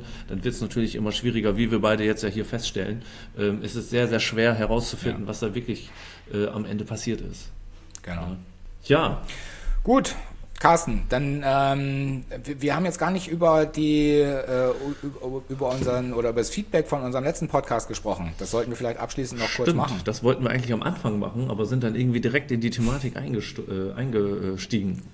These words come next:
Speaker 1: Genau.
Speaker 2: Ja.
Speaker 1: Erstmal vielen Dank an alle, die kommentiert haben und auch für die zahlreichen Vorschläge und auch das in meinen Augen super Feedback, was bei mir angekommen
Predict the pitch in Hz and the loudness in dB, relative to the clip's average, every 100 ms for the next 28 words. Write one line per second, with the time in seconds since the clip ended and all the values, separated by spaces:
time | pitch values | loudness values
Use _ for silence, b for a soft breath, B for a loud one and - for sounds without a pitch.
0 | - 98 107 92 - - - B 92 90 | -6 -4 -4 -4 -10 -16 -14 B -6 -6
1 | - - - 139 - 135 147 165 139 147 | -12 -8 2 4 4 4 4 4 4 4
2 | 143 104 135 131 120 127 117 - 143 139 | 2 0 0 0 0 2 2 2 2 2
3 | 104 110 135 113 110 - 110 113 - 123 | -2 0 -2 -4 -6 -6 -4 -4 -2 -2
4 | 113 107 104 135 143 139 104 98 123 113 | -2 -4 -4 -2 -2 0 0 0 0 -2
5 | 98 - - 104 98 - - - 123 110 | -4 -8 -8 -6 -6 -8 -16 -10 -6 -2
6 | 113 107 110 113 104 131 117 - 156 - | -2 0 0 0 0 2 0 0 -4 -2
7 | 110 - 101 - 107 107 104 98 98 101 | -2 -2 -4 0 0 0 -2 -4 -4 -2
8 | 98 | -2